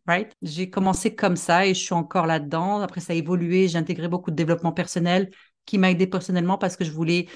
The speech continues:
soigner mes petits comme mes grands traumas. J'avais envie de comprendre un petit peu qu'est-ce qui allait pas. Pourquoi j'avais toujours l'impression d'être un peu la weird de service. La... j'avais l'impression d'être toujours comme pas à ma place, de pas fitter nulle part, de pas être bien nulle part. Et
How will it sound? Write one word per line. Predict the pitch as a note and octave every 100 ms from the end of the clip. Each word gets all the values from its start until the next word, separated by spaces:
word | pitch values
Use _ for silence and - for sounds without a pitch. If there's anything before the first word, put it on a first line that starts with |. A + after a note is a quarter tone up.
| -
soigner | - F#3+ E3+ F3
mes | F3+
petits | E3 F3+ F3 - F#3
comme | F3+
mes | E3
grands | C#3+ D#3+ E3
traumas. | - - F3 E3+ F#3
J'avais | E3+ D#3+
envie | E3
de | F#3
comprendre | - F3+ G#3+ F3+
un | E3
petit | E3 -
peu | G#3
qu'est-ce | A#3+ -
qui | F3+
allait | E3+
pas. | F#3 F#3 -
Pourquoi | G#3+ - B3+ C#4+ D4+ - _ G3+
j'avais | F#3 F#3
toujours | A#3 A3+
l'impression | F#3+ G3 A#3+
d'être | G3 - G3
un |
peu | F#3 G3+ G3+ G#3 - -
la | E3+ F3
weird | D#3 F#3+ G3+
de | D3
service. | D#3+ F3 D3+ F3 -
La... | E3+ - _
j'avais | F#3+ F#3+ F#3
l'impression | F#3 F#3 G#3 C4+
d'être | G3
toujours | - A3 A#3+
comme | G3 F3 - _ F#3+ -
pas | B3+ C4
à |
ma | G3+
place, | F#3 G3+ G#3 G3
de | F3 E3+ -
pas | C#4
fitter | B3 - A3+ -
nulle | G#3 F#3+ F3+
part, | G3 G3+
de | F#3
pas | A#3+
être | A3+ F3
bien | D#3+ A3
nulle | G#3 F#3+ F#3
part. | F#3+ G3
Et | F#3